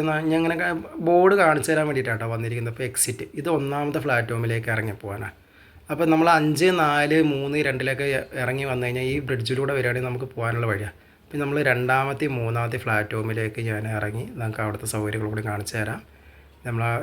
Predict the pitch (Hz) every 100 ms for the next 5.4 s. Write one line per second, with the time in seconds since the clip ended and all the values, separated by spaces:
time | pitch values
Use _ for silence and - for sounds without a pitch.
0 | - 123 117 120 120 117 131 123 117 117
1 | 113 117 110 113 110 113 113 123 123 160
2 | 139 117 139 123 113 104 98 101 107 107
3 | - - - 143 - 131 - 160 127 117
4 | 113 - 117 117 117 113 113 - - -
5 | 110 113 110 110